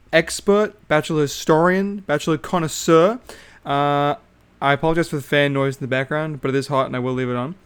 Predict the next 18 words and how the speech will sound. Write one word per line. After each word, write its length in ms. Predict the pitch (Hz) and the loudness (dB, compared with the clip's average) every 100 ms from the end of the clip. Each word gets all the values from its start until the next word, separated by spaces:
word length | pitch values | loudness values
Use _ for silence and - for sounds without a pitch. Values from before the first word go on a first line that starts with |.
| - - _ - | -20 -20 _ -6
Uh, 320 | 131 135 135 | 0 0 0
now, 160 | 139 143 | 0 0
some 240 | - 190 | 2 0
of 60 | 214 | 4
you 120 | 190 | 4
asked 220 | 160 156 | 4 2
for 60 | 139 | -8
this. 120 | - | -8
Some 200 | 165 170 | -6 -4
of 60 | 175 | -4
you 180 | 160 | -6
said 420 | 156 160 151 151 - | -4 0 0 -2 -6
on 160 | 139 139 | -6 -4
my 200 | 135 139 | -2 -2
Instagram 200 | 147 151 | -4 -4
that 80 | |
you 180 | 127 147 | -2 -4
wanted 360 | 139 147 151 | -2 -2 -2